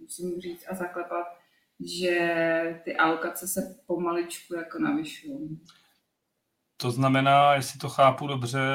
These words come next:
Speaker 2: eh, Springbanku vadí, když ty třeba ty německý prodejci teďkon udělali to, co udělali s Local Barley, že ho vlastně ani nedali na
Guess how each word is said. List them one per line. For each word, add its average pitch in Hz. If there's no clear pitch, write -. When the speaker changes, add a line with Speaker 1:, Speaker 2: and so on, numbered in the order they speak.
Speaker 2:
eh, 120
Springbanku 123
vadí, 104
když 110
ty 117
třeba 113
ty 117
německý 110
prodejci 110
teďkon 110
udělali 107
to, 110
co 110
udělali 104
s -
Local 107
Barley, 104
že 104
ho 104
vlastně 104
ani 107
nedali 104
na 104